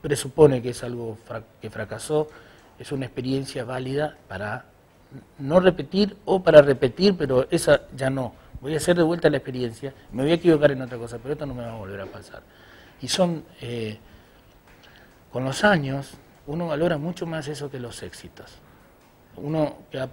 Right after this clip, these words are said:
ha estado en escenarios grandísimos, con un público parado arriba de la silla, eh,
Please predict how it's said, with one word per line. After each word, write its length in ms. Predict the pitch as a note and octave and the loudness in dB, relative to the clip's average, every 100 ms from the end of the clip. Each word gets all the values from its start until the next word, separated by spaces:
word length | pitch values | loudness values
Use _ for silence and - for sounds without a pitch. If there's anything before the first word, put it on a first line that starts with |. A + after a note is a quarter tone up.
| - | -12
ha 120 | - | -14
estado 400 | - - D3+ C#3+ | -12 6 8 8
en 120 | B2+ A#2+ | 6 -4
escenarios 500 | G#2+ A#2 C3 B2+ A2 | -10 -8 -6 -6 -6
grandísimos, 800 | A2+ B2 D#3 - A2+ A2 A2 | -8 -6 -6 -8 -8 -10 -12
con 140 | - G#2 | -12 -12
un 240 | G2+ A2+ | -12 -8
público 380 | B2+ D#3 B2+ A#2 | -2 -2 -2 -8
parado 280 | A2 C#3 B2+ | -2 0 0
arriba 140 | B2 | -2
de 60 | B2+ | -8
la 100 | B2+ | -10
silla, 340 | D#3+ D#3 D#3+ - - - - - - - | -10 -8 -10 -12 -20 -20 -20 -20 -20 -20
eh, 500 | - A#2+ - F2 F2 | -16 -14 -14 -14 -18